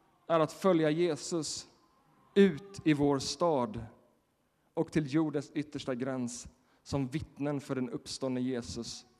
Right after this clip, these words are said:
Plantera församlingar lokalt och globalt och verka för att Guds vilja får ske på jorden så som i himlen. Vi har startat med en längtan att få se fler församlingar växa fram i vår stad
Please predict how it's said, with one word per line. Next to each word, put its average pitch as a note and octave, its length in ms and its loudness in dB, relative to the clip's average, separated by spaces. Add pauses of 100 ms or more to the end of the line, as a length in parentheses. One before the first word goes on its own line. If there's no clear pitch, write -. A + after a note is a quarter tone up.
(280)
Plantera E3+ 480 4
församlingar E3 480 0
lokalt D3+ 440 0
och C#3+ 60 -4
globalt C3+ 600 -2 (100)
och C3 320 -6
verka D3+ 360 4
för C#3+ 140 2
att C3 180 0
Guds D3 280 0
vilja C3+ 420 0
får C3 140 -6
ske C#3 300 -4
på C3+ 160 -6
jorden A#2+ 520 -2 (220)
så C3 300 -4
som A2+ 360 -4 (340)
i A2+ 100 -6
himlen. A#2 580 -6 (3000)
Vi D3+ 80 6
har C#3+ 40 6
startat C#3 360 4
med C#3 100 4
en C3+ 120 6
längtan B2+ 640 2 (520)
att - 140 -6
få C#3 80 -4
se C#3+ 180 2
fler D3 280 4
församlingar C3 640 2
växa A#2+ 280 0
fram A#2+ 380 2
i C3 100 2
vår C3+ 180 6
stad A#2 440 2